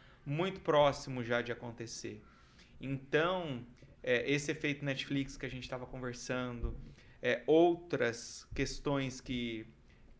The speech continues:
que ficam em alta, eles acontecem por um motivo, e esse motivo vem muitas vezes de uma análise de antecipação. O que que vai tá em alta esse ano, em dois mil e vinte e dois? O que que vai tá em alta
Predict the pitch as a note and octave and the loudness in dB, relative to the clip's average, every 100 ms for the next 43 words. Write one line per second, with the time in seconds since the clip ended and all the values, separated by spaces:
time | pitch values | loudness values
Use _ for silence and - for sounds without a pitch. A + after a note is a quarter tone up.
0 | - - C3+ B2+ - F3+ G3+ - C#3 B2+ | -20 -6 -6 -4 0 0 -2 -4 -2 0
1 | B2 C#3 E3+ E3+ - A#2+ A#2+ - - - | 0 0 -2 -4 -4 -6 -6 -16 -20 -10
2 | B2+ C#3 C#3+ D#3 E3+ D#3+ D3+ D3+ D3+ E3 | -4 0 2 2 0 -2 2 2 2 -4
3 | D3 D#3+ D#3+ D#3+ E3+ - - D3+ E3 F3+ | -2 0 0 -2 -6 -2 -2 -2 -4 -6
4 | G#3 C4+ - - - - C#3+ D3 D3 E3 | -12 -12 -16 -20 -20 -4 0 2 2 2
5 | D#3+ F#3 F3 - F3+ E3 F3 F3 F#3+ F#3+ | 0 -4 -4 -2 -2 -2 -2 -4 -4 -2
6 | D3 D3+ E3 E3 E3+ D3 D#3+ E3 D#3 D3 | 0 0 0 0 -2 -2 -2 0 0 0
7 | D#3 F#3 G#3 G#3 G3 F3+ F3+ A3 A#3+ A3+ | 0 0 -2 -6 -8 -4 -2 -2 -4 -6
8 | - - A#3+ - C#3+ B2 A2+ - - - | -8 -6 -4 -2 -2 -4 -8 -16 -18 -18
9 | - D#3 E3+ G3 F3+ F3 E3 D3 C#3 C3+ | -8 0 0 2 -2 -2 -4 -4 -4 -2
10 | C3 - B2 A#2+ - B2+ - B2+ A#2+ A#2+ | -2 -2 -4 -4 -6 -6 -6 -8 -8 -6
11 | B2 C3 C3 A#2+ A#2+ B2+ A#2+ A2+ A2 - | -4 -4 -4 -6 -6 -6 -6 -8 -12 -16
12 | - - - C3 E3 E3 E3 E3 D3+ D3 | -20 -16 -8 2 4 6 4 4 2 2
13 | C#3 D3 D3 - C3+ B2 | 4 4 2 4 4 4